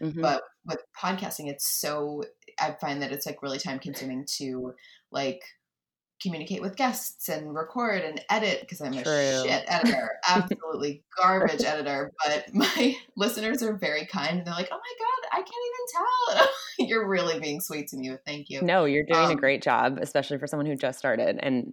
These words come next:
Speaker 1: yeah, I hardly ever edit. That's why it's easier for me. And I'm mostly doing solo ones. So yeah,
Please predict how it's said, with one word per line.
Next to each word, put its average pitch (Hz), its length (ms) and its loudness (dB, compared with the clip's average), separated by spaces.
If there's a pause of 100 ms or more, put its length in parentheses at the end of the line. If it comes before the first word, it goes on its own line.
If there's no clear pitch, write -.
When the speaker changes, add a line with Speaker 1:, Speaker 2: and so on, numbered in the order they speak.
(120)
Speaker 1:
yeah, 85 240 4
I 143 140 4
hardly 160 280 4
ever 135 260 4
edit. 131 300 4
That's 139 200 2
why 139 120 0
it's 135 220 -2
easier 127 580 2
for 156 100 -2
me. 147 280 0
And 135 160 0
I'm 131 100 0
mostly 131 300 0
doing 127 240 -2
solo 127 340 0
ones. 170 320 0
So 110 340 0
yeah, 85 200 -4